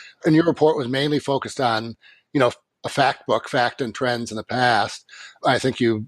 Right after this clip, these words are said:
you kind of talked a little bit about what it mi-, might mean for the next decade. But, um, can you talk a little bit more about what you see?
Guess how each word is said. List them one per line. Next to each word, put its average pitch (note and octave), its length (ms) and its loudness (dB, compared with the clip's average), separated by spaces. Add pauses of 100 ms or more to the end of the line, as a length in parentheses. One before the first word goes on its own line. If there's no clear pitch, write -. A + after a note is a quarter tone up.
(120)
you B2+ 200 2
kind A#2+ 200 2
of A2 80 -2
talked A#2 220 2
a B2 80 2
little G#3 180 6
bit E3 100 4
about B2+ 100 2
what A2+ 140 0
it - 60 -18
mi-, B2 320 -6
might B2+ 220 -4
mean A#2 200 -4
for - 140 -10
the A#2+ 60 -2
next A2 240 -2
decade. G#2+ 500 0 (600)
But, A#2 280 2
um, A2+ 320 0 (400)
can D#3 140 2
you D#3 160 6
talk D#3+ 240 0
a D#3 40 0
little E3+ 160 4
bit E3+ 100 0
more D#3 220 4
about D3 200 2
what D3 200 -4
you D3 100 -2
see? C#3+ 440 -2